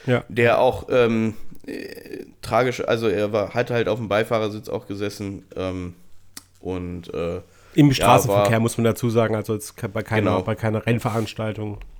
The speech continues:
Speaker 1: sondern im
Speaker 2: <clears throat>
Speaker 1: Straßenverkehr.
Speaker 2: Genau, ja, das war halt alles sehr tragisch und, ähm, ja, nicht schön.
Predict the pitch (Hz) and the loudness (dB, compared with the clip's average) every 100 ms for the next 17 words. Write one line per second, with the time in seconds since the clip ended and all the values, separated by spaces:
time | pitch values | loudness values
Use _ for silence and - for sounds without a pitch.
0 | - - - - 101 98 190 185 190 - | -20 -20 -14 -6 -4 -2 0 4 4 4
1 | 92 - 90 95 95 - - 104 92 92 | -2 -6 -2 0 0 -6 -6 0 2 2
2 | 92 - 104 104 101 - 110 107 - - | -2 2 2 4 0 0 0 0 -6 -12
3 | - - - - - - 117 120 120 98 | -18 -20 -20 -20 -20 -4 0 2 2 4
4 | 110 131 127 117 - 92 104 101 95 85 | 4 4 2 0 -6 -4 -4 -4 -4 -4
5 | 92 92 87 - - - - - 104 123 | -4 -4 -8 -12 -20 -20 -20 -4 2 2
6 | - - - - - - - - - - | 2 -6 -20 -20 -20 -20 -20 -20 -20 -20
7 | - - - - - - - - - - | -20 -20 -20 -20 -20 -20 -20 -20 -20 -6
8 | 120 156 - 165 113 | 0 2 4 4 4